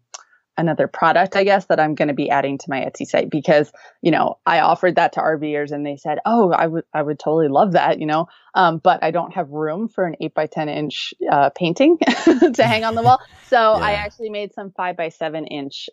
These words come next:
Speaker 1: um, paintings
Speaker 2: Oh,
Speaker 1: that are,
Speaker 2: nice.
Speaker 1: that are flat board canvas. So, you know, they don't have the dimension that the eight-by-ten does. Um, and so, yeah, so I'm gonna be adding that soon, just kind of working out the price point, but I'm gonna be adding that soon to my Etsy site because,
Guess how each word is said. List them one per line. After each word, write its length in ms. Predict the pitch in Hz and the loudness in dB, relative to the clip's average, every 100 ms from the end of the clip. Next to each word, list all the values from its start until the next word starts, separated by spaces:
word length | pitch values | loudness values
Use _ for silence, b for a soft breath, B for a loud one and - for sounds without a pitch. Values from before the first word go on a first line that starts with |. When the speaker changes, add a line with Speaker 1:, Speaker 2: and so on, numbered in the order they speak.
| - | -8
Speaker 1:
um, 320 | 139 135 135 | -6 -6 -10
paintings 440 | - 147 131 139 82 | -8 -6 -6 -6 -4
Speaker 2:
Oh, 40 | |
Speaker 1:
that 160 | 165 151 | 0 0
are, 60 | 151 | 0
Speaker 2:
nice. 220 | 147 - | -4 -2
Speaker 1:
that 140 | 170 156 | 2 2
are 80 | 147 | 0
flat 440 | - 180 170 - | -2 0 0 -2
board 280 | 196 196 185 - | -4 -4 -6 -8
canvas. 480 | 202 202 240 - b b b | -10 -6 -8 -10 b b b
So, 320 | - 170 156 | 2 4 4
you 140 | 165 | 0
know, 120 | 170 143 | -4 0
they 140 | 165 | 0
don't 160 | 151 147 | 0 -4
have 180 | 156 | -6
the 80 | - | -4
dimension 560 | 139 147 143 147 147 147 | -6 -6 -6 -6 -6 -4
that 140 | 139 - | -6 -2
the 160 | 143 139 | -2 -2
eight-by-ten 560 | 139 - 123 - 143 | -6 -6 -8 -6 -6
does. 320 | 143 139 139 - B B B | 0 0 -2 -6 B B B
Um, 320 | 156 147 139 - | 0 2 -2 -2
and 420 | 147 139 135 135 - | 0 0 -2 -6 -2
so, 140 | 180 | 2
yeah, 240 | 196 240 | 4 2
so 340 | 175 180 160 151 | 0 0 2 2
I'm 320 | 156 151 151 - | -2 -4 -8 -6
gonna 160 | 170 | -4
be 160 | 156 147 | -4 -4
adding 280 | 143 147 147 | -6 -6 -6
that 220 | 135 - | -8 -10
soon, 380 | - 156 135 131 | -10 -8 -6 -6
just 220 | 147 - | -6 -4
kind 100 | 147 | -4
of 80 | 139 | 0
working 240 | 143 135 | -2 -2
out 140 | 139 131 | -8 -8
the 80 | |
price 280 | 123 120 110 | -6 -4 -4
point, 280 | - - - | -6 -10 -4
but 140 | - 143 | -4 -4
I'm 80 | |
gonna 140 | 147 143 | -4 -4
be 180 | 135 - | -2 -2
adding 220 | 131 131 | -2 -4
that 220 | - - | -6 -6
soon 200 | - 123 | -4 -4
to 80 | - | -2
my 140 | 135 | -2
Etsy 260 | - - - | -2 -4 -6
site 240 | - - | -4 -4
because, 420 | - - 131 - | -6 -6 -6 -6